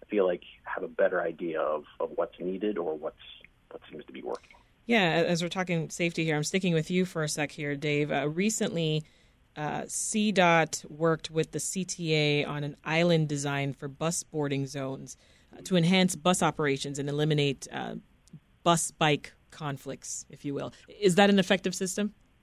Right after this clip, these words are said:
Speaker 1: I, you know, it, it's new, right? So I think time will tell, but I, I, just the idea of trying new things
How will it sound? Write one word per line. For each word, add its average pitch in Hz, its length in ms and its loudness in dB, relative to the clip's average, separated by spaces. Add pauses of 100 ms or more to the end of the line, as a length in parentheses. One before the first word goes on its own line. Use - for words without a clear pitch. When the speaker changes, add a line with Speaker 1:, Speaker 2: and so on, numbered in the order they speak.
(1000)
Speaker 1:
I, 120 160 4
you 139 160 2
know, 135 140 6
it, 127 80 -2 (280)
it's - 300 -4
new, 107 580 0
right? 95 380 0
So 98 60 2
I 92 80 0
think 98 240 -4 (200)
time 104 220 0
will 87 240 -6
tell, 139 400 2
but 107 260 2 (160)
I, - 40 -2 (420)
I, 101 60 -4 (280)
just - 200 -8
the 170 100 4
idea 123 380 6
of 107 160 2
trying 107 560 2
new 98 180 -2
things 82 460 -6